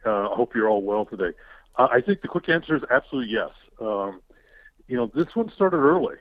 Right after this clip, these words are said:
and I think that's the thing that was a little surprising to me is how early we got concerned about weather. Um, you know, dry, and it really, we kinda, and I, and this is not blaming Brazil, but,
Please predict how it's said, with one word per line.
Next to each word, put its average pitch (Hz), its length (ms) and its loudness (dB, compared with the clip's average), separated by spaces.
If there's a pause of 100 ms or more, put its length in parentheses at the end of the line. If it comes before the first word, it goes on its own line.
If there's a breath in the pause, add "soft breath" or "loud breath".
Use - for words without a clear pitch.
(180)
and 110 80 -14
I 113 80 -6
think 165 300 -6
that's 165 280 2
the 160 60 -8
thing 151 200 -6
that 127 100 -6
was 117 80 -4
a 120 40 -2
little 127 160 2
surprising 123 420 0
to 107 40 -8
me 110 140 -6
is 98 100 -6
how 113 340 -4
early 151 300 2
we 277 160 -8
got 135 160 0 (100)
concerned - 360 -8
about 107 320 0
weather. 104 360 0 (460 soft breath)
Um, 92 440 -4 (880)
you 123 80 -2
know, 107 100 4
dry, 117 480 6 (360 loud breath)
and 135 100 2
it 127 80 -4
really, 196 340 2 (220)
we 123 80 -8
kinda, 170 380 0
and 120 120 -4
I, 127 100 0 (280)
and 117 120 -10
this 143 180 -4
is 113 160 -8
not 117 300 0
blaming 123 340 0
Brazil, 123 440 2
but, 107 240 -2